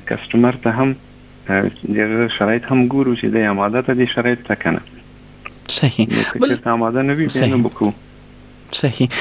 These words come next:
Speaker 2: نیازی صاحب، اه، ستاسو ډېری مشتریان چې دي، کې-، ام، کېدای شي هغوی به، ام، افغانستان، پاکستان او یا ایران ته سفر کوي. که مشخصاً دغه، دغه دریو هیوادونو سفر په اړه باندې یو څه سپیناوی را-، راکړئ، آیا یو شان دی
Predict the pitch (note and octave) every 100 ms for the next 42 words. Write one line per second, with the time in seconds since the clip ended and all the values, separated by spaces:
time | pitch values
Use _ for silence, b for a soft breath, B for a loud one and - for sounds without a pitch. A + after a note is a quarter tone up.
0 | B - F#3+ G3 C4 - A3+ - F3 C3
1 | D3+ G#3+ G3+ D#3+ D3 D#3+ G3+ D#3+ - B2+
2 | C3+ C3+ - C3+ B2+ - B2 - A2+ G#2+
3 | E2 A2 - A2+ D3 - A2+ A2 A2+ B2
4 | A2 A2+ - G#2+ - - A#2+ A#2 A2 G#2+
5 | C3+ B2 A#2 A2 G#2+ - B2 A2+ G#2+ A2
6 | G2+ A2+ A#2 A2 - - A2+ A2+ A2 A2+
7 | B B B - - - - - - -
8 | - F3 F3+ F3 G#3+ - F3+ E3 D#3+ D#3
9 | A#2+ E3+ D#3 D3 F3 E3 D3+ C3 B2+ D#3
10 | D3 C3+ - B2 - C#3 C#3+ C3 B2+ A#2+
11 | A#2+ A2+ - C#3+ A#2+ - B2 A2 B2 A#2+
12 | - A#2 A2 A2+ A#2 B2 B2 A#2 A2+ -
13 | C3 C3+ A#2 B2 D3+ - D3 C#3+ C3 C3+